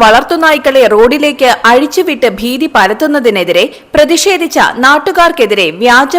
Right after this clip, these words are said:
പരാതി നൽകുന്നതായി ആക്ഷേപം. തെരുവ് നായ്ക്കളെ കൊണ്ടുവന്ന് വളർത്തുന്ന സ്വകാര്യ വ്യക്തിയാണ്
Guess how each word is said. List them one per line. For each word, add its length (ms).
പരാതി 380
നൽകുന്നതായി 640
ആക്ഷേപം. 520
തെരുവ് 340
നായ്ക്കളെ 400
കൊണ്ടുവന്ന് 500
വളർത്തുന്ന 400
സ്വകാര്യ 480
വ്യക്തിയാണ് 500